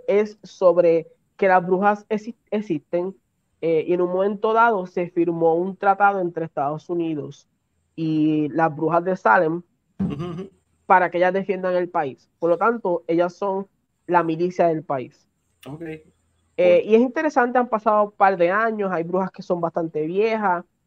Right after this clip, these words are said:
Speaker 1: eh, y ahora mismo hay ataques terroristas con otras brujas, ¿verdad? Que son como brujas rebeldes. La serie es interesante. Siento que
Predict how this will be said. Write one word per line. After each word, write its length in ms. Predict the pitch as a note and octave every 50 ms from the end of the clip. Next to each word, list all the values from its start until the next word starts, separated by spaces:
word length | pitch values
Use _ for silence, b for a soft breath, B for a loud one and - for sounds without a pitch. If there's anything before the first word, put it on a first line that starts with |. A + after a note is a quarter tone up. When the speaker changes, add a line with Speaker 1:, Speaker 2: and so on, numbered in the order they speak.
| _ _ -
Speaker 1:
eh, 320 | D#3+ D#3+ D#3 D#3 D#3 - _ -
y 100 | F3 F3
ahora 160 | E3+ E3+ E3+
mismo 280 | F3+ G3 G3+ G3+ G3+
hay 80 | G3 F#3+
ataques 340 | F#3 F3+ F3+ E3+ F3 F#3 -
terroristas 840 | - G3+ G3 G3+ F#3+ F3 E3+ F3+ F#3 - - C#3 B2 B2 D3 - _ -
con 200 | - E3+ E3+ E3+
otras 300 | E3 E3+ F#3 F#3 F3+ F3+
brujas, 300 | F#3+ A3+ A#3+ A#3 G3 F3+
¿verdad? 280 | F3+ E3+ F3 G3 G3+
Que 120 | G3+ F3 E3+
son 200 | - D#3 D3+ C#3+
como 320 | - D#3+ E3 E3 D#3+ - _
brujas 360 | - E3 F3 F#3 F#3 F#3 F#3+ G3
rebeldes. 600 | F#3 F#3+ F#3+ G3+ A3 A3+ G#3 F3+ E3+ D3 D#3+ - _ _ _ _ _ _ _ -
La 180 | F3 G3+ G#3
serie 220 | G#3 A3 G#3+ A3+ A#3+
es 40 |
interesante. 880 | C4 B3+ A#3+ - A#3 A3 G#3 G3 - D#3+ D3+ D3+ D3 - D3 C#3 C#3+ - _ _ _ _ _ _ _ _ _
Siento 400 | - - G3+ G3+ G3+ G3+ A3+ A3
que 320 | A#3 A#3 A3+ A3 - -